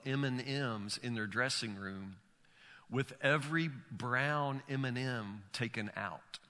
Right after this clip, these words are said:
Like, no brown M and M's. I, I, and if Van Halen, I think it happened one time, if they came in and found a brown M and M, they would trash the place, cancel the concert, and leave. Isn't that crazy?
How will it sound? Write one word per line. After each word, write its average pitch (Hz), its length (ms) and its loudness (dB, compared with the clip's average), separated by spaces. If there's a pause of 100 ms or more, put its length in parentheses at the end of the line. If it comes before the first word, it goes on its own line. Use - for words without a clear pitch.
(2500)
Like, 110 420 4
no 143 520 6
brown 135 560 4
M 127 120 2
and 120 120 2
M's. 110 560 -2
I, 113 160 -2
I, 117 180 -2
and 131 140 2
if 120 80 0
Van 135 280 4
Halen, 143 340 2
I 107 80 0
think 139 180 -2
it 123 80 0
happened 127 280 2
one 127 140 2
time, 143 300 2
if 113 100 -2
they 117 80 2
came 151 340 0
in 143 120 2
and 127 100 0
found 131 220 2
a 113 40 0
brown 127 300 4
M 127 160 0
and 127 120 0
M, 135 200 0 (240)
they 151 140 6
would 123 220 2
trash 170 500 6
the 175 120 0
place, 135 440 2
cancel 151 380 2
the 147 80 -2
concert, 127 400 0
and 135 160 0
leave. 160 160 0
Isn't - 1400 -16
that 143 100 -8
crazy? 143 580 2